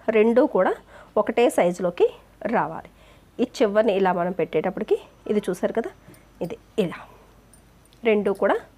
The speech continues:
ఒకే సైజులోకి వచ్చేసాయి కదా. ఇలా ఫ్రంట్ పార్ట్ని స్టిచ్ చేసుకోవాలి. దాని తర్వాత మనం నార్మల్గానే డాట్స్ అనేవి వేసుకుని హెమ్మింగ్ బెల్ట్ అనేది వేసుకుని బ్లౌజ్ వచ్చు కాబట్టి చక్కగా అలాగే స్టిచ్ చేసుకుని హుక్ బెల్ట్,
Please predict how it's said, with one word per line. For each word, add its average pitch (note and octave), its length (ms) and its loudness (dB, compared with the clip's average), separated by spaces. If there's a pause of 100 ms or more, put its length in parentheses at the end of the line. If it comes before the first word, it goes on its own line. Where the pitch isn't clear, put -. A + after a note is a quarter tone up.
(200)
ఒకే G#3+ 180 0 (120)
సైజులోకి F#3+ 500 -2
వచ్చేసాయి A3+ 400 0
కదా. - 120 -2 (420)
ఇలా C#4+ 120 2 (120)
ఫ్రంట్ G3 340 0
పార్ట్ని - 280 0 (160)
స్టిచ్ - 280 -2
చేసుకోవాలి. - 380 -6 (360)
దాని B3 240 2
తర్వాత G3+ 300 2 (540)
మనం D4 160 4 (100)
నార్మల్గానే G#3+ 640 4
డాట్స్ F#3 320 2
అనేవి F3 220 0 (120)
వేసుకుని G3+ 400 0
హెమ్మింగ్ G#3 320 0
బెల్ట్ D#3+ 220 -4
అనేది B3 260 2
వేసుకుని G3 380 0 (100)
బ్లౌజ్ B3 320 2
వచ్చు G#3 240 -6
కాబట్టి G3 360 -2
చక్కగా G#3+ 280 -2 (100)
అలాగే G3+ 300 0
స్టిచ్ - 220 -8
చేసుకుని A3 340 0
హుక్ A3+ 220 0
బెల్ట్, F#3+ 200 -2